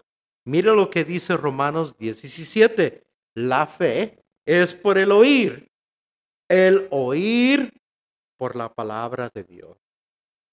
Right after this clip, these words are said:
Lo más que usted escucha la palabra de Dios, lo más que su fe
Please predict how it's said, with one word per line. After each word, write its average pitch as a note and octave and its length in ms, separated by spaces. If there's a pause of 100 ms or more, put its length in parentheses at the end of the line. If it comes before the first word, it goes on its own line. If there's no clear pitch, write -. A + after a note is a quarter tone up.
(220)
Lo D#3 320
más G3+ 560
que - 140
usted F#3+ 580
escucha F#3+ 600
la B2+ 160
palabra F3+ 480
de E3+ 140
Dios, F#3+ 500 (280)
lo C#3+ 300
más E3+ 460
que F#3 240
su - 360
fe G#3 640